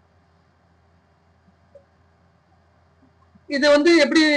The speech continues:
செட்டிங்ஸ் பண்றது, நம்ம இதை வந்து எப்படி டர்ன் ஆஃப் பண்றதுங்கிறத பார்ப்போம். நான் உங்களுக்கு செஞ்சு காட்டுறேன். இந்த பாருங்க, இது உங்கள் பயணங்களை கண்டறியும். இருப்பிட வரலாறு இயக்க-, இயக்கப்பட்டிருக்கும் போது அந்த, அந்த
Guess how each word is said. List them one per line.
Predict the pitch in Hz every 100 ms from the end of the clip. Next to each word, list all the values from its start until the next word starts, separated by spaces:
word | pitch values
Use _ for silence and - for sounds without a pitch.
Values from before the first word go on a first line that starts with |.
| 277
செட்டிங்ஸ் | 262 269 269 254
பண்றது, | 247 233 226 262 339
நம்ம | 254 226
இதை | 220 220
வந்து | 240
எப்படி | 240 233 285
டர்ன் | 247 254
ஆஃப் | 269 269
பண்றதுங்கிறத | 208 247 254 262 254
பார்ப்போம். | 214 233 285
நான் | 294
உங்களுக்கு | 233 208 214
செஞ்சு | 233
காட்டுறேன். | 220 208 214 311 - _ _ _ _ _ _ _ _ _ _ _ _ _ _ _ _ _
இந்த | - -
பாருங்க, | 269 277 277 269 - _ _ -
இது | 254 269
உங்கள் | 285 240 285 320 311
பயணங்களை | 277 285 302
கண்டறியும். | 269 254 247 233 226
இருப்பிட | 247 254 339 339 294
வரலாறு | 277 262 262 254
இயக்க-, | 269 247 269
இயக்கப்பட்டிருக்கும் | 262 285 254 240 226 226
போது | 202 185 185 202 240 - - -
அந்த, | - 208 208 208
அந்த | 208 202